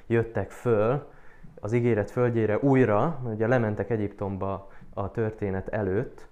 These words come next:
a felolvasott sztori előtt lementek Egyiptomba azért, hogy a, elmeneküljenek az éhség elől,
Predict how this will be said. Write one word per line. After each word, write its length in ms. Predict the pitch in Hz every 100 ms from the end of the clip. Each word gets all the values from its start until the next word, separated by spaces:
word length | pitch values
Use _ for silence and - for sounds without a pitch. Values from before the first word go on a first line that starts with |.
| -
a 20 | -
felolvasott 560 | 117 107 95 - 95
sztori 380 | - - 104 98
előtt 260 | 107 101 -
lementek 460 | 120 104 98 90
Egyiptomba 640 | 113 110 - 117 113 120 117
azért, 400 | 101 98 95 -
hogy 400 | 101 101 95 - - - - - - - - -
a, 480 | 95 92 92 92 95 92 - - - - - - - - - - - -
elmeneküljenek 840 | 107 101 101 - 104 101 98 98
az 100 | 107
éhség 440 | 123 - 110 95
elől, 440 | 92 92 110 151